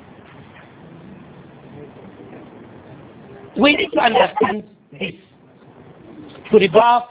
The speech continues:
what has become commonplace among the Western and later Nigerian writers who are uninformed or ill-informed regard to the jihad of Sheikh Usman and Fodio that bars the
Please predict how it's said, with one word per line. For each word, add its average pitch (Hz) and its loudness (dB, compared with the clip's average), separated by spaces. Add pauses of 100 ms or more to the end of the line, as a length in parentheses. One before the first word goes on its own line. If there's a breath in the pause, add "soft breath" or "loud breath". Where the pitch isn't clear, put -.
(960)
what - 2
has 247 4
become 240 0
commonplace 254 2 (1000)
among 247 4
the 208 4
Western 233 0
and 185 -2
later 226 2 (320)
Nigerian 196 0
writers 254 -2 (920)
who - -8
are 185 4
uninformed 185 -2 (180)
or - 6
ill-informed 226 0 (640)
regard - -6
to 208 -2
the 170 -4
jihad 175 0
of 214 -6
Sheikh 220 -2
Usman 190 -8
and 165 -12
Fodio 185 -2 (440)
that 202 0
bars 254 2 (540)
the 185 -16